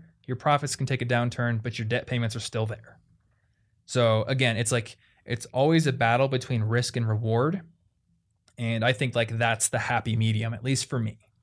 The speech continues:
Yeah. <laughs> So, and I'll, I'll talk more about that in future episodes, or I'll do, like, a blog post on it, 'cause obviously this gets more complicated than that.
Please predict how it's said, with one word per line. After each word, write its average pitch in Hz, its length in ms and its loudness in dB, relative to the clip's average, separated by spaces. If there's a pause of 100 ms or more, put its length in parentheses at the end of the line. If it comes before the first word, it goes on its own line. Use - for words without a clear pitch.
(1300)
Yeah. - 200 0
<laughs> - 60 -20 (100)
So, 160 380 4 (180)
and 165 200 2
I'll, 170 160 4
I'll 196 120 4
talk 190 240 0
more 127 200 4
about 117 240 4
that 120 180 4
in 113 80 -2
future 110 320 -2
episodes, 110 500 0
or 110 80 2
I'll 113 60 2
do, 117 120 -2
like, 113 120 -2
a 113 60 -6
blog 110 320 -2
post 110 260 -4
on 110 160 0
it, 101 60 -4
'cause 117 180 -4
obviously 117 380 -2
this 107 180 -4
gets - 460 -6 (1000)
more 120 300 4
complicated 143 840 2 (220)
than 160 200 6
that. 170 420 -2